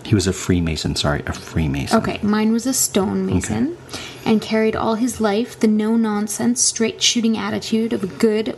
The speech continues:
Speaker 2: working-class nineteenth century Protestant.
Speaker 1: Ooh.
Speaker 2: He also looks like the man, the old man from Home Alone.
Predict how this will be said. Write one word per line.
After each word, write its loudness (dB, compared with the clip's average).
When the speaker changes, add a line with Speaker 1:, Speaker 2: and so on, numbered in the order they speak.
Speaker 2:
working-class 0
nineteenth 2
century 0
Protestant. -2
Speaker 1:
Ooh. 2
Speaker 2:
He 2
also 0
looks -2
like -2
the 2
man, 2
the 2
old 2
man 0
from -2
Home 0
Alone. -2